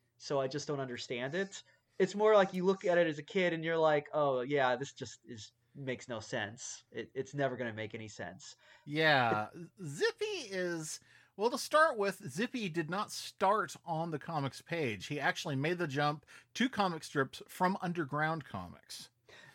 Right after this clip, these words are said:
Speaker 1: I was about to say he really has that Underground Comics feel, so that makes a lot of sense.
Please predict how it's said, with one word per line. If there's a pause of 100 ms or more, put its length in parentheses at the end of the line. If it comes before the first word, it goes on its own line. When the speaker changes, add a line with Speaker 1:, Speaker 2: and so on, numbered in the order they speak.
(100)
Speaker 1:
I
was (100)
about
to
say
he
really
has
that
Underground
Comics
feel,
so
that
makes
a
lot
of
sense.